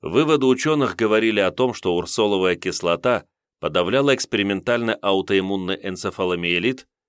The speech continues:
даже если лечение начинали на пике развития болезни или в её хронической фазе.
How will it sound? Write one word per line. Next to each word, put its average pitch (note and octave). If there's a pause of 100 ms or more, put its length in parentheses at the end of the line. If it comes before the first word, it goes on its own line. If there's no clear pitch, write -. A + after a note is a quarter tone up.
(160)
даже G2
если G#2
лечение A#2+
начинали G2
на F2+
пике G#2
развития F2
болезни G#2+ (280)
или C3+
в B2+
её G2
хронической F2+
фазе. D#2+